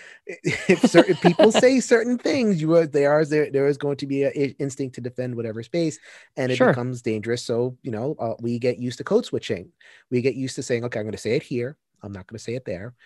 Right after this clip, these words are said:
Speaker 2: Yep.
Speaker 1: I know if I say whatever I say here, if I bring it there, it's going to trigger snapback.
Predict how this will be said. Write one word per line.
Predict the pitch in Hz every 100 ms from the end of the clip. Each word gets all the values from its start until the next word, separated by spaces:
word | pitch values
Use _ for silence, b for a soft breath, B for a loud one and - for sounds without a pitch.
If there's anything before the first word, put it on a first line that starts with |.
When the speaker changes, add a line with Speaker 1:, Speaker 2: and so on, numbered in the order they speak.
| b b
Speaker 2:
Yep. | 214 -
Speaker 1:
I | 123
know | 120 131
if | 135
I | 131
say | - 120 123 123 -
whatever | 110 110 131
I |
say | 131 151
here, | - 190 175 226 _ _ _ _ -
if | 117
I | 113
bring | 120 123
it | 127
there, | 135 135
it's | 120
going | - 131
to | 127 120
trigger | - - 143
snapback. | 143 151 127 107 -